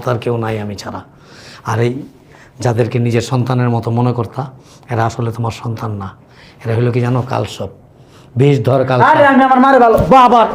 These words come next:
Speaker 1: বাবার মৃত্যুর কথা শুনে লাশ আনতে হইব, টাকা খরচ হইব দেখা, সব কয়টা কি করছস যে না, লাশে না কি হইব?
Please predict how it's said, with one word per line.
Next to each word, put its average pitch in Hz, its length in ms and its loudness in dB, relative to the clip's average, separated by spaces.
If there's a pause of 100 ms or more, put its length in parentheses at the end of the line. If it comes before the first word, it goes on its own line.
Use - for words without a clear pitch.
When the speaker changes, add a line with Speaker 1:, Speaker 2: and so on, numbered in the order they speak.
(180)
Speaker 1:
বাবার 226 420 4
মৃত্যুর 226 380 2
কথা 202 240 2
শুনে 208 260 2
লাশ 202 300 2
আনতে 208 260 4
হইব, 185 240 2 (260)
টাকা 202 220 2
খরচ 185 300 2
হইব 190 160 4
দেখা, 165 300 2 (280)
সব 214 300 4 (120)
কয়টা 196 300 4 (360)
কি 190 80 4
করছস 247 360 4 (480)
যে 160 120 4
না, 170 160 4
লাশে 190 360 4
না 202 120 4
কি 165 200 2
হইব? 120 180 0